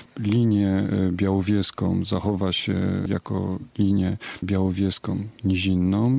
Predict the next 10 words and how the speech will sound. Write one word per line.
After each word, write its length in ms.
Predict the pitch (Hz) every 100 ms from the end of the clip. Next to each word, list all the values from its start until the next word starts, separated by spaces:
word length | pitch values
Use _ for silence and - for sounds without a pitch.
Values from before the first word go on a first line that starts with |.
| -
a, 320 | - 98 101 107
e, 480 | - - - 101
linię 380 | 95 101 101 101
kaukasko-białowieską 1500 | - 90 - 98 - 95 95 90 87 98 - - 104 98 98
wyróżni 600 | 98 92 98 98 101 95
się 160 | -
jako 480 | 95 92 - 95 98
osobną 460 | 98 - 95 98 95
linię 500 | 95 98 98 98 95
hodowlaną. 640 | - 90 92 92 90 92